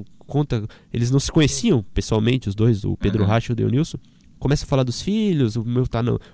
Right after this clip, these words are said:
Speaker 1: o meu tá não sei aonde, não sei o quê, eu sou casado, blá, blá, blá." E logo que ele entra na sala, o Deonilson pergunta a ele se ele é do, é do, do ramo de energia da Bertin.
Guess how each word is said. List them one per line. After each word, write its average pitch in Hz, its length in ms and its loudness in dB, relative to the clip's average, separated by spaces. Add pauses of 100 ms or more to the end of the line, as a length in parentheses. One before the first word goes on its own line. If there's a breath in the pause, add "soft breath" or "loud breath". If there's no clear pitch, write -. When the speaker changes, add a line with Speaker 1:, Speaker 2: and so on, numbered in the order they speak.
Speaker 1:
o - 60 -4
meu 139 120 4
tá 120 140 -2
não 123 80 -2
sei 120 160 -2
aonde, 156 480 2
não 117 80 -4
sei 113 140 -6
o 110 40 -6
quê, - 140 -6
eu 175 160 2
sou - 100 -6
casado, 139 400 2
blá, 120 120 2
blá, 135 180 2
blá." 143 200 -2 (840 loud breath)
E 151 80 0
logo 180 200 6
que 269 100 0
ele 190 160 4
entra 202 260 4
na 147 140 4
sala, 143 540 2 (120)
o 120 120 0
Deonilson 139 360 2
pergunta 156 420 2
a 143 40 4
ele 156 220 2
se - 160 -2
ele 160 260 2
é 135 140 2
do, 147 100 -2 (220)
é 135 180 4
do, 127 640 0
do 123 120 -2
ramo 143 200 2
de 143 120 2
energia 160 520 4
da 110 140 2
Bertin. 95 420 -2